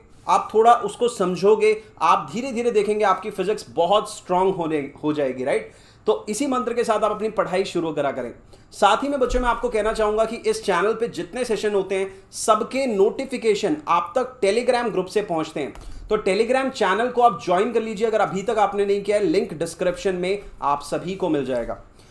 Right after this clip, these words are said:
तो बच्चा इस पे देखिए अभी नाइन थाउजेंड सिक्स हंड्रेड एंड फिफ्टी सेवन स्टूडेंट्स हमसे कनेक्टेड हैं,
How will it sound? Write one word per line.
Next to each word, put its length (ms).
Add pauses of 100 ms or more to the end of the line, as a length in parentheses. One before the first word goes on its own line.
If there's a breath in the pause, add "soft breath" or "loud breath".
(200 soft breath)
तो 60
बच्चा 240
इस 240
पे 140
देखिए 260
अभी 160
नाइन 360
थाउजेंड 400
सिक्स 340
हंड्रेड 220
एंड 140
फिफ्टी 300
सेवन 380
स्टूडेंट्स 480
हमसे 220
कनेक्टेड 380
हैं, 240